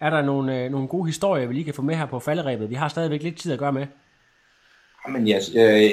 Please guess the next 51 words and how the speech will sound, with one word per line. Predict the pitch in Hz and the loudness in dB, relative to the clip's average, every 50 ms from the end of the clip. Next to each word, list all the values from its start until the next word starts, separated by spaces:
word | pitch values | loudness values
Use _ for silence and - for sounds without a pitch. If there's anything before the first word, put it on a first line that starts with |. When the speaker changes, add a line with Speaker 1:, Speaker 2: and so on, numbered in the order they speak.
| 98 - - | 4 0 -2
Speaker 2:
altså, | 107 104 107 104 | -2 -2 0 0
jeg | 101 101 | -2 0
synes | - 156 160 160 156 | 2 2 4 4 4
jo, | 135 | 6
det | 139 139 139 | 8 6 8
er | |
vigtigt | 139 175 175 175 170 147 117 | 8 6 4 4 0 2 4
at | 117 110 | 4 4
nævne, | 117 123 135 147 165 160 147 | 6 6 6 6 4 4 2
nu, | 135 143 | 0 -2
nu, | 139 143 135 - - - - | -4 -6 -8 -8 -8 -6 -4
nu | 139 123 | -4 2
sagde | 120 143 | 6 6
jeg, | 147 | 8
at | 147 139 | 8 6
jeg | 120 | 4
kunne | 110 107 | 2 0
få | 107 | 2
lov | 117 131 151 160 | 4 4 6 6
til | 156 165 | 6 6
at, | 135 120 110 | 8 8 8
at, | 95 - 104 101 95 - _ - | 6 4 2 -2 -4 -6 _ -2
at | 117 | 0
nævne | 117 120 127 139 147 139 | 0 2 2 0 0 0
Felt | - 147 143 131 117 | 0 0 0 2 4
og, | 110 104 98 - 101 104 - | 4 4 4 2 0 -2 0
og, | 104 101 104 101 101 113 | 2 4 4 4 2 0
og | 110 | -4
Cykelfavoritten. | - 143 143 131 113 107 101 104 110 110 104 98 | -4 -4 -4 0 2 4 4 4 4 2 2 2
Jeg | 98 98 | 2 2
er | 98 98 - - _ _ _ _ _ _ _ 131 | 2 2 -4 -10 _ _ _ _ _ _ _ 4
rigtig, | 143 143 - 120 | 4 4 4 4
rigtig | 120 - - 120 107 | 2 4 2 0 0
glad | 113 120 127 135 135 | 2 2 4 4 4
ved, | 127 117 110 107 101 101 98 98 95 | 2 2 4 4 4 4 6 6 4
øh, | 92 92 90 90 87 - - _ _ | 4 2 0 0 -2 -4 -12 _ _
ved, | 110 110 107 101 101 - - | -2 0 0 0 -2 -6 -8
ved | - 113 113 113 | -4 -4 -2 0
fusionen, | 117 - - 139 139 135 117 98 92 | 0 2 4 4 6 6 4 4 4
og, | 90 92 90 87 - - - | 4 2 2 2 0 -2 -4
altså | 101 95 104 101 | 0 0 2 2
med, | 101 101 101 101 98 95 98 - - _ _ _ _ _ _ | 4 4 4 4 4 2 2 -2 -10 _ _ _ _ _ _
med | 110 110 | 4 6
Mads | 110 113 123 127 123 - | 6 6 6 4 4 2
og | 104 95 | 2 2
Per. | 120 117 123 131 127 120 - - _ _ _ _ _ - | 4 6 6 6 4 2 -4 -12 _ _ _ _ _ -8
Speaker 1:
Ja. | 117 120 - - _ | -8 -8 -8 -8 _
Speaker 2:
Øh, | 117 104 101 _ 95 92 92 90 90 87 90 - - | -8 -8 -8 _ -8 -6 -4 0 0 0 -2 -2 0
at | 104 104 104 107 | 0 0 0 2
det, | 117 110 110 | 0 -2 0
det, | 117 117 117 113 113 113 | 0 2 2 0 0 -4